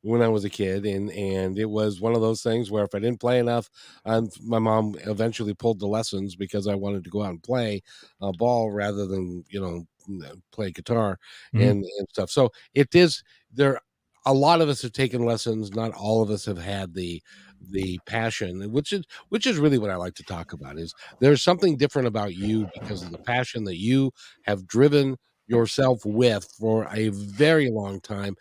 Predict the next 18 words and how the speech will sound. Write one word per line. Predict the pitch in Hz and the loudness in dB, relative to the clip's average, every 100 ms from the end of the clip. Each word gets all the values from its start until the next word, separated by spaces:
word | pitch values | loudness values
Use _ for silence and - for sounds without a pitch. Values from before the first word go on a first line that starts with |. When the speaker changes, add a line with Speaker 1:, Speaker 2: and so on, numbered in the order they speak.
| - - - | -16 -16 -6
Speaker 1:
and | 113 | -4
continue | 123 110 147 139 120 | -4 0 0 0 -2
to | 113 | -4
do | 101 127 | 2 2
it. | 123 - - - | 2 -4 -14 0
And | 175 208 233 175 123 | 2 4 2 -2 -4
now | 131 160 208 175 | 0 2 2 0
I | 143 208 | 4 4
would | 254 160 - | 4 0 -2
c-, | - - - | -16 -16 -8
con-, | 131 123 | -8 -6
consider | 127 127 - 160 151 | -6 -4 2 4 4
your, | 127 135 135 131 - _ _ - | 4 4 6 4 2 _ _ 4
well, | |
let | 226 | 4
me | 247 262 | 6 4
ask | 262 | 2
you, | - | -2